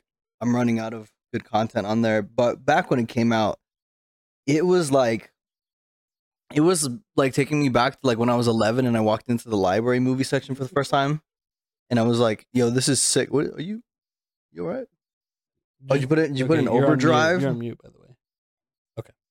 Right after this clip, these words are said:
Speaker 1: Um,
Speaker 2: But go on.
Speaker 1: But it was like when I walked into the library and I was like, "There's so many options." That's how Netflix felt. I was like, "There's so many options. Like, I could watch hundreds of shows right now."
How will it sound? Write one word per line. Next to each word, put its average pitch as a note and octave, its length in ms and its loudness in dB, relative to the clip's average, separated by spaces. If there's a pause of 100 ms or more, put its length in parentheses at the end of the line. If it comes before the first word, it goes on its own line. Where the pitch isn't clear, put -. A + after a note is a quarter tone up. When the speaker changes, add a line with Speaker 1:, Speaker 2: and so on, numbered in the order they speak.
(1120)
Speaker 1:
Um, C3 200 2
Speaker 2:
But B2 80 2
go A#2 140 4
on. A2 140 -4 (640)
Speaker 1:
But D3 80 2
it E3+ 40 4
was E3+ 100 2
like F#3+ 100 2
when G3 100 4
I F#3+ 60 4
walked F3 320 2
into E3+ 160 -2
the C#3+ 80 0
library D3+ 400 2
and A#2+ 80 0
I B2+ 40 2
was C3 100 0
like, C3+ 120 0
"There's C#3 140 0
so C#3 160 0
many C#3 180 0
options." C3 520 -4 (280)
That's D3 200 -2
how E3+ 100 0
Netflix B2+ 400 -2
felt. - 140 -10
I A#2 40 -12
was C3 100 -2
like, B2+ 120 -2
"There's C3 120 -4
so C3 180 0
many C3+ 140 0
options. C#3 440 -4
Like, - 120 -20
I A#2+ 140 -20
could C3+ 100 -2
watch B2+ 380 0 (720)
hundreds D#3+ 400 0
of A#2+ 100 0
shows D3 300 2
right G#2+ 140 2
now." F#2+ 300 -2